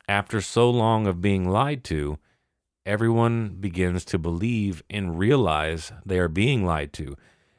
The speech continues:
They might not have, like, definitive proof, like, they could, they could actually accuse people and they have documentation of being lied to, but it's like this,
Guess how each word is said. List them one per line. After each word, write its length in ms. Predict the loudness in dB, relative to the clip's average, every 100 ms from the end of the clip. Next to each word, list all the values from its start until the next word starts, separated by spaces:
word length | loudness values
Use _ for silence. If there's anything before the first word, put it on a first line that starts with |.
| _
They 160 | -2 0
might 240 | 2 0
not 200 | 0 -2
have, 680 | -2 0 2 2 0 -6 -18 _ _ _ _ _ _
like, 460 | -4 -2 -2 -4 -14 _ -20 -2
definitive 640 | -2 2 4 6 4 2
proof, 360 | 2 4 4 2
like, 180 | 0
they 120 | 0 -2
could, 420 | 0 -2 -4 -10 -16 _ _ _ _ _ _ _ _
they 160 | -2 0
could 120 | 2
actually 480 | 2 2 2 2 -2 _ _ _
accuse 460 | -8 -4 4 6 6
people 680 | 2 -2 2 4 6 4 0 _ _ _ _ _
and 100 | 0
they 60 | 0
have 140 | 4
documentation 760 | 4 4 2 0 2 2 2 0
of 80 | 2
being 240 | 4 4
lied 240 | 4 2
to, 160 | 2 0
but 140 | 2
it's 160 | 0 0
like 180 | -2 0
this, 380 | -2 -2 -4